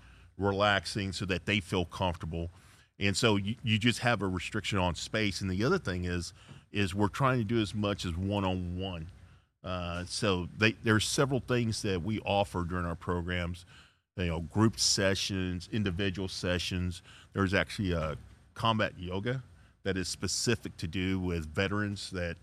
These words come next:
you know, who are suffering from chronic pain, and also, uh, accelerated resolution therapy. So,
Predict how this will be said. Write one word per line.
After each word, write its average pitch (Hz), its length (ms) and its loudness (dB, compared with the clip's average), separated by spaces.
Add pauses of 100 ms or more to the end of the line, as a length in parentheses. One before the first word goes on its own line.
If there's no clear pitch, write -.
(400)
you 95 100 -2
know, 82 280 -2 (120)
who 98 140 0
are 87 100 0
suffering 104 340 -2
from 90 200 -10
chronic 98 340 -4
pain, 110 340 -2 (340)
and 98 240 2
also, 101 720 2 (400)
uh, 90 240 2
accelerated 101 440 0
resolution 90 540 -2
therapy. 87 380 -2
So, 92 340 2